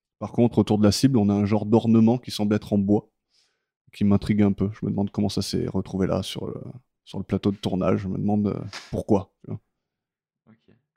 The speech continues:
Speaker 1: Mm.
Speaker 2: Mais toi, t'as ça autour de ta cible ?
Speaker 1: Oui, mais c'est un
Speaker 2: T'as
Speaker 1: truc
Speaker 2: un
Speaker 1: pour
Speaker 2: ornement ?
Speaker 1: protéger le mur. Là, c'est vraiment,
Speaker 2: Ouais.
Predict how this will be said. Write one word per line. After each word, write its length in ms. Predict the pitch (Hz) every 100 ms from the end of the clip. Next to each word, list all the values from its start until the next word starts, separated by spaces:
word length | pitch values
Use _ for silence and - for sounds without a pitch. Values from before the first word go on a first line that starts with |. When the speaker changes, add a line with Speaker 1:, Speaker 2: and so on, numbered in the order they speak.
| 98
Speaker 1:
Mm. 60 |
Speaker 2:
Mais 80 | 101
toi, 120 | 156
t'as 160 | 147 135
ça 220 | - 117
autour 260 | 101 110 101
de 60 |
ta 120 | 98
cible ? 280 | 98 107 82 - 107
Speaker 1:
Oui, 180 | 120
mais 100 | 113
c'est 120 | 101 104
un 60 |
Speaker 2:
T'as 80 | 107
Speaker 1:
truc 100 | 123
Speaker 2:
un 20 |
Speaker 1:
pour 120 | 104 104
Speaker 2:
ornement ? 120 | 104
Speaker 1:
protéger 360 | 113 120 107 110
le 80 |
mur. 320 | 120 127 - _ _ _ _
Là, 120 | 113 117
c'est 140 | 110
vraiment, 240 | 101 110
Speaker 2:
Ouais. 160 | 113 98